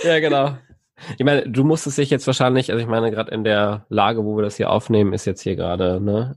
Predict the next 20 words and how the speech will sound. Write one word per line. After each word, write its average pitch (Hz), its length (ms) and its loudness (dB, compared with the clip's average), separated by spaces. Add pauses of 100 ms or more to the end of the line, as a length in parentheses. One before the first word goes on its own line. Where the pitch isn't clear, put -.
ähm, 95 380 -2
Ausnahmezustand. 107 1080 0
Da, 95 420 2
ähm, 95 80 2
musstest 104 420 -2
du 107 60 0
dich 107 100 2
ja 101 100 2
wahrscheinlich 107 380 0
in 104 100 0
letzter 101 240 0
Zeit 107 180 0
auch 123 180 0
anpassen, 95 480 -4
ne? 131 240 2
Ich - 80 -8
meine, 101 160 0
wenn 101 60 0
ich - 60 -10
das - 120 -12